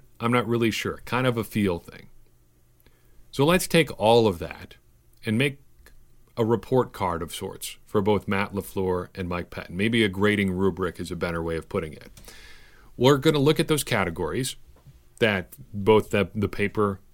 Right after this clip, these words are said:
and, uh, a little bit of what Mister Landry identified. And we're gonna, going to compare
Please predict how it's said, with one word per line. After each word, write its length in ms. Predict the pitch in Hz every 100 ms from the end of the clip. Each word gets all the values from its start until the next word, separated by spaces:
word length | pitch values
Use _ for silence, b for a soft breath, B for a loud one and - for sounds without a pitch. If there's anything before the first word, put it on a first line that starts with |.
| -
and, 380 | 101 98 98 95
uh, 380 | 92 90 87 87
a 60 | 95
little 200 | 95 98
bit 140 | 98
of 100 | 95
what 140 | 98 98
Mister 260 | 92 -
Landry 540 | 92 95 92 95 92 92 92
identified. 680 | 90 85 78 82 78 113 _ b b b
And 80 | 117
we're 80 |
gonna, 240 | 120 123 120 -
going 220 | 123 127
to 80 | 113
compare 640 | 107 98 139 143 131